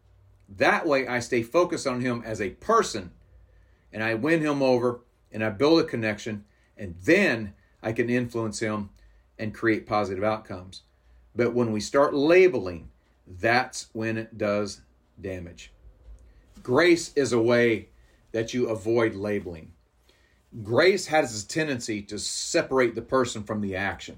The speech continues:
We do not do that well. Because again, when somebody acts in a certain way, we label them as being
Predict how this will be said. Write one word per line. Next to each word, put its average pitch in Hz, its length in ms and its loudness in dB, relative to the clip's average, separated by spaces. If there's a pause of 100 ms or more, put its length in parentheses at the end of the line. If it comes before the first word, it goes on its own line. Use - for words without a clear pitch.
We 127 140 -2
do 143 100 0
not 117 240 -2
do 113 140 0
that 95 220 -6
well. - 280 -14 (840)
Because 120 340 2
again, 120 380 0
when 101 100 -4
somebody 127 500 0
acts 143 360 0
in 135 100 -2
a 120 60 -4
certain 117 400 -4
way, 117 200 2
we 107 220 -2
label 127 540 2
them 104 280 -2
as 107 200 -6
being 113 420 -6